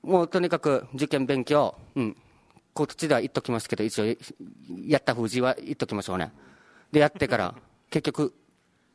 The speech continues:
受かってですね、今でも覚えてますね、一ゼロ六二っていう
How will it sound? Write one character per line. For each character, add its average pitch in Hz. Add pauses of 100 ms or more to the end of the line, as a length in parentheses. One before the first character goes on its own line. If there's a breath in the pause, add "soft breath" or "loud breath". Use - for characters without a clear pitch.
受 -
か 147
っ -
て 156
で 113
す 101
ね、 - (320)
今 180
で 175
も 185
覚 156
え -
て 139
ま 120
す 113
ね、 110
一 165
ゼ 135
ロ 123
六 123
二 113
っ -
て -
い 98
う 92